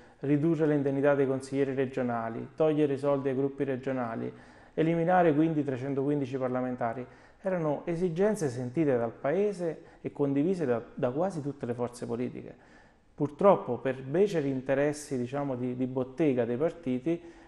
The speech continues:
eh, presunti interessi di bottega, perché poi credo che la situazione in cui siamo ripiombati, una situazione di stallo politico, non faccia bene a nessuno, e comunque per questi inter-, presunti interessi di bottega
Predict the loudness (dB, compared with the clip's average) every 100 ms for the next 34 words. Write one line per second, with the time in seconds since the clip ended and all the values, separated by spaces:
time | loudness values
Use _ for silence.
0 | -12 -6 -4 -4 0 2 4 2 0 -6
1 | -4 -2 -4 -4 -4 -6 -4 -2 0 -2
2 | -4 0 2 2 -2 -12 -20 -6 0 2
3 | 2 0 0 -2 -2 -2 -2 0 0 0
4 | 0 0 -2 -8 -14 -8 -4 -2 0 2
5 | 2 2 -2 -6 -10 -20 -12 -8 -4 -4
6 | -4 -4 -2 -2 -2 0 2 0 0 2
7 | 2 0 -2 -4 -6 -8 -6 -6 -6 -6
8 | -8 -10 -16 -14 -16 -18 -20 -20 -10 -6
9 | -4 -4 -6 -6 -6 -6 -6 -4 -4 -4
10 | -4 -2 -2 -2 -2 -2 -2 -2 -2 -4
11 | -4 -2 0 0